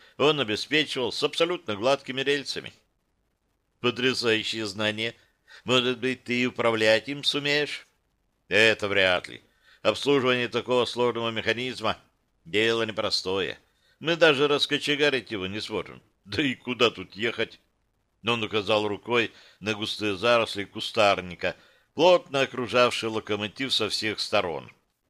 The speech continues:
«Пойдём лучше глянем, что там внутри осталось». Вернувшись к середине паровоза,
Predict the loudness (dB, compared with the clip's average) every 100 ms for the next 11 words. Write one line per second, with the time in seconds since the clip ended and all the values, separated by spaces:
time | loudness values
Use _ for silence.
0 | _ _ _ _ -2 2 4 4 2 0
1 | -2 2 4 2 -2 -10 _ _ _ -4
2 | 2 4 4 2 0 -8 -4 -2 -2 -4
3 | -6 0 2 2 -2 -4 -10 -12 -18 _
4 | _ _ _ _ _ _ _ _ _ _
5 | _ _ _ _ _ _ _ _ _ _
6 | _ _ _ _ _ _ _ _ _ _
7 | _ 0 4 4 4 2 4 2 2 -2
8 | 0 4 4 4 0 0 0 2 4 4
9 | 4 0 2 2